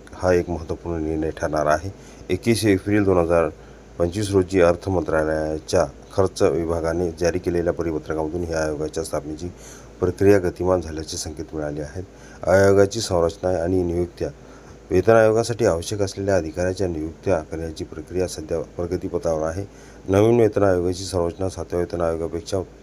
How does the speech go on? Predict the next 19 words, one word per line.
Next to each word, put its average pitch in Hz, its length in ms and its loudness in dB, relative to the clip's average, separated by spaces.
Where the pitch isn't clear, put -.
थोडी 95 180 6
वेगळी 92 260 6
असणार 82 300 -2
आहे. 71 180 -8
सातव्या 110 360 4
वेतन 107 260 4
आयोगात 98 380 6
एकूण 95 260 0
पंचेचाळीस 92 480 -2
सदस्य 87 440 -6
होते, 95 220 4
तर 95 120 4
आठव्या 87 340 0
वेतन 87 380 -2
आयोगात 82 380 0
केवळ 101 300 4
बेचाळीस 95 400 2
पदावर 87 300 2
नियुक्त 87 340 -2